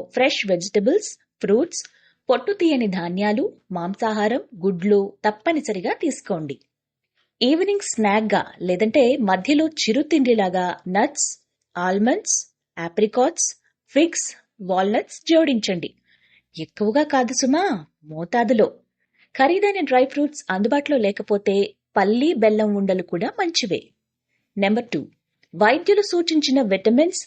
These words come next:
ఐరన్ తప్పనిసరిగా తీసుకోవాలి. ఫలితంగా బేబీ లోపాలు లేకుండా పుట్టడంతో పాటు బేబీ వెయిట్ గెయిన్ చేస్తుంది. ఇంతకు ముందు వీడియోస్‌లో కూడా చెప్పాం, బేబీ బాగా పెరగాలంటే పుష్కలంగా నీరు, ద్రవ పదార్థాలు తీసుకోవాలి.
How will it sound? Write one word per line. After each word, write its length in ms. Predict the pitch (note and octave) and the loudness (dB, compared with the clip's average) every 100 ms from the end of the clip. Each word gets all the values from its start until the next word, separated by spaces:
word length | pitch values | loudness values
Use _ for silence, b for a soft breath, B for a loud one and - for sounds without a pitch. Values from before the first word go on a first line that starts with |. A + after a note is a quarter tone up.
| - | 0
ఐరన్ 400 | F#3 A3+ D#4 E4 | 2 2 2 0
తప్పనిసరిగా 880 | E4 G3+ - - F4 E4 C#4 G#3+ A#3+ | 0 -2 -2 -2 -2 0 0 2 0
తీసుకోవాలి. 640 | D#4+ C4 - A#3 G3+ E3+ D3 - | 0 -4 -2 0 0 0 -6 -8
ఫలితంగా 480 | E3+ E3+ G#3 G#3+ A#3+ C5+ F4 | -6 -2 0 0 0 -2 0
బేబీ 360 | G3+ A3 A3+ C4 | 4 4 4 0
లోపాలు 500 | G#3 G#3 D#4 F#4+ E4+ | 2 2 2 0 0
లేకుండా 420 | C#4+ C4+ B3+ A#3+ | 0 0 0 0
పుట్టడంతో 540 | A#3 G#3 G#3 G3+ G3 | -2 -2 -2 -2 -2
పాటు 360 | F#3 F#3 F3+ F#3 F3+ - b b b F#3 | -2 -2 -2 -2 -4 -8 b b b 2
బేబీ 300 | G#3 B3 C#4+ | 4 4 2
వెయిట్ 440 | G#3+ F3+ G3+ A#3+ G#3+ | 2 2 2 2 2
గెయిన్ 180 | A#3 F#4 F4+ | 2 2 0
చేస్తుంది. 480 | C#4 - G#3 D#3 C3+ _ _ _ _ _ _ _ _ - | -2 -2 -4 -4 -10 _ _ _ _ _ _ _ _ 0
ఇంతకు 320 | B3 E4 D#4 | 2 2 4
ముందు 280 | C4+ D4 G4+ E4 | 4 4 4 4
వీడియోస్‌లో 440 | D#4 E4 D#4+ D#4 | 2 2 0 0
కూడా 220 | D#4 E4 F4 | 0 -2 0
చెప్పాం, 300 | E4 - F#3+ - _ _ _ _ | -2 0 -4 -4 _ _ _ _
బేబీ 320 | G3 A3 A#3 C#4+ | 2 2 4 0
బాగా 400 | F#3 E3+ F#3+ C4+ | 0 -4 -2 0
పెరగాలంటే 640 | C#4 B3+ C4 B3 A#3+ D4+ A4 - | 0 0 2 0 0 0 -2 0
పుష్కలంగా 640 | B3 - E4+ D#4 C4 C4+ | -2 0 2 2 2 0
నీరు, 480 | B3 F#3+ G3+ A#3+ D4 G#4+ | 0 0 0 2 2 0
ద్రవ 240 | G#3+ F#3+ A#3 | 0 0 0
పదార్థాలు 640 | C4 A#3+ A#3 G3+ G#3+ C#4 | 0 0 0 0 0 -2
తీసుకోవాలి. 680 | - G#3 - G#3 F#3 D#3 | -2 -4 -2 -2 0 0